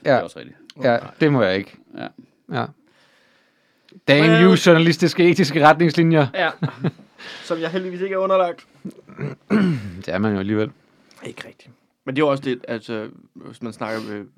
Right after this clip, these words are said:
Speaker 3: eller læser interviews omkring Jordan Klepper, det er jo det, at grunden til, at han finder det og får de der klip, er jo både, altså, mængden af tid, han bruger derude, men det er også alle enige om, han kan, han er nok den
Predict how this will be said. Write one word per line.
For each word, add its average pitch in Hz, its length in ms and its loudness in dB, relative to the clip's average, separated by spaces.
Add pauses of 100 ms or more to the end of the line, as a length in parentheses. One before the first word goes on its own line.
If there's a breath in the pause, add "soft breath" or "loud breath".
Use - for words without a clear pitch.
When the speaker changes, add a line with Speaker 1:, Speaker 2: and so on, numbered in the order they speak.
(100)
Speaker 3:
eller 107 180 -20
læser 110 220 -16
interviews 110 560 -12
omkring 113 320 -12
Jordan 104 160 -14
Klepper, 104 240 -10
det 120 120 -10
er 117 40 -4
jo 123 60 -4
det, 131 180 -8
at 123 80 -8 (260)
grunden 160 240 -6
til, 143 80 -10
at 123 60 -2
han 123 60 -4
finder 151 280 -8
det 120 80 -10
og - 120 -12
får 143 200 -4
de 135 100 -16
der 117 120 -8
klip, - 340 -6 (640)
er - 40 -14
jo 117 40 -10
både, 165 200 0 (140)
altså, 117 260 -10
mængden 131 300 -8
af 123 60 -8
tid, 175 240 -8
han 127 100 -6
bruger 120 160 -4
derude, 113 180 -4
men 117 160 -10
det - 80 -12
er 123 80 -4
også 127 220 -8
alle 135 200 -4
enige 127 140 -4
om, 117 80 -14 (120)
han 127 180 -10
kan, 127 140 -14 (180)
han 131 220 -8
er 127 100 -2 (300)
nok 147 260 -6
den 143 200 -6